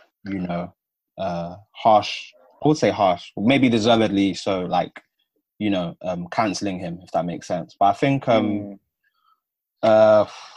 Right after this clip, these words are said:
Speaker 1: like, from my perspective, I think he's fine, number one. I actually think he, he's in control of his marbles, even though he's always been a bit, you know, wild.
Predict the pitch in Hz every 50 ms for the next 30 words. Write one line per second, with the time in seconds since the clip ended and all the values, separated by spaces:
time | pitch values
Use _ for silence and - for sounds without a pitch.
0 | - _ _ _ _ - - - _ 135 127 113 - - 127 123 135 156 170 170
1 | 151 - - 127 98 87 - 95 95 104 - _ _ _ _ _ _ _ - -
2 | 123 131 - 196 185 165 - 143 - - 104 87 87 104 117 - - 110 98 95
3 | 90 90 90 101 104 - _ - 98 110 110 - - - 117 107 101 107 104 104
4 | - - _ _ 113 113 110 104 107 - 107 98 - 113 110 101 95 92 95 101
5 | 101 98 95 85 87 90 90 90 101 117 113 113 110 104 104 110 101 110 107 107
6 | 104 95 87 - 101 98 95 90 101 98 95 - 110 104 95 90 87 85 92 -
7 | _ _ _ _ _ _ _ _ _ _ - 117 113 - - _ _ _ _ _
8 | _ _ _ 104 101 104 104 98 90 85 85 98 -